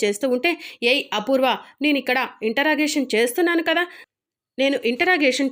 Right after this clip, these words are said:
చేస్తున్నప్పుడు నా సౌండ్ మాత్రమే వినిపించాలి, వేరే వాళ్ళ సౌండ్ వినిపించకూడదు" అని చెప్పి నయని చెప్తూ ఉంటుంది. "కాసేపు మీరు అలా కూర్చోండి, వీడి నుంచి నేను నిజం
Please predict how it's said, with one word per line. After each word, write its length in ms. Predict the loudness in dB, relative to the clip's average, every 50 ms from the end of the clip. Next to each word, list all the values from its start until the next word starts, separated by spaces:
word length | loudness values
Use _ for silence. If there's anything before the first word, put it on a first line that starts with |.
| 0 0
చేస్తున్నప్పుడు 680 | 0 0 0 0 0 0 0 0 0 2 2 2 0 -2 -6 -16 -10 -4
నా 160 | -2 0 0 0
సౌండ్ 320 | 0 0 0 0 0 0
మాత్రమే 440 | 0 0 -2 -2 0 0 2 2 2
వినిపించాలి, 680 | 2 0 -2 0 0 -2 0 0 0 2 2 0 0 -2 -2
వేరే 240 | -2 0 0 0
వాళ్ళ 180 | 0 0 0 0
సౌండ్ 320 | -2 -2 0 0 0 0
వినిపించకూడదు" 880 | -2 -2 -2 -2 -2 0 0 0 0 0 -2 0 0 0 0 0 -2 -2
అని 140 | -2 -2 0 0
చెప్పి 380 | -2 -2 0 0 0 0 0 -2 -4 -10 -18 -18 -20 -20 -20 _ _ -6
నయని 320 | -2 0 2 2 2 2 0 0
చెప్తూ 240 | -2 -2 -2 -2 0
ఉంటుంది. 560 | 0 0 0 0 0 0 0 0 0 -2 -4 -8 _ _ _ _ _ _ _ _ _ _ -8
"కాసేపు 520 | -6 -4 -2 0 0 0 0 0 -2 -2 -2 -2
మీరు 180 | -2 0 0
అలా 200 | 0 0 0 -2
కూర్చోండి, 560 | 0 0 0 -2 0 2 0 2 2 0 0 -2 -6 -12 _ -4
వీడి 180 | 0 0 2
నుంచి 340 | 2 2 0 0 0 -2 -2 0
నేను 180 | 0 2 2 2
నిజం 280 | 2 0 0 0 0